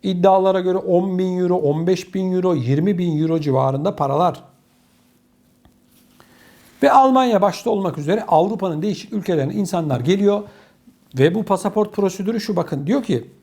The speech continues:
örneğin on beş günlüğüne Almanya'ya, Türkiye'ye, Türkiye'den Almanya'ya geleceksin.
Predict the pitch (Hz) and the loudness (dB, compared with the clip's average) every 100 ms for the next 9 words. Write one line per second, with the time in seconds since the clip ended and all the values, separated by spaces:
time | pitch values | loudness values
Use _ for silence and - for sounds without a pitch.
0 | _ _ _ _ _ _ _ 233 220 180 | _ _ _ _ _ _ _ 4 4 2
1 | 208 220 - _ - 214 240 226 185 - | -2 -6 -12 _ 0 2 4 2 0 -2
2 | 196 180 180 240 208 208 214 214 190 208 | -4 -2 -2 -2 2 2 2 0 0 -4
3 | 240 202 196 175 214 - 233 214 202 175 | -4 -6 -2 0 -2 -6 -6 0 0 2
4 | 202 208 190 202 226 208 185 170 - - | 0 0 0 -2 0 0 0 -4 -8 -14